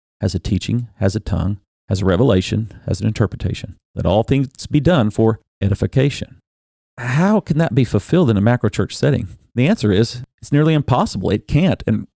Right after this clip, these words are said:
no churches attempt to do that. You want full participation in the life of the church, that can only be fulfilled in a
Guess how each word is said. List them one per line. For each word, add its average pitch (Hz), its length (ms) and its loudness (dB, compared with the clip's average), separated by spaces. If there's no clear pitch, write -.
no 139 220 4
churches 156 420 -2
attempt - 320 0
to 127 80 4
do 143 160 4
that. 151 200 -2
You - 80 2
want 165 160 2
full 202 380 2
participation 156 1120 0
in 123 40 -2
the 120 80 2
life 131 220 2
of 110 60 0
the 101 60 -2
church, - 380 -2
that 135 140 2
can 151 100 2
only 135 160 4
be 120 140 4
fulfilled 107 600 0
in 120 120 4
a 107 180 2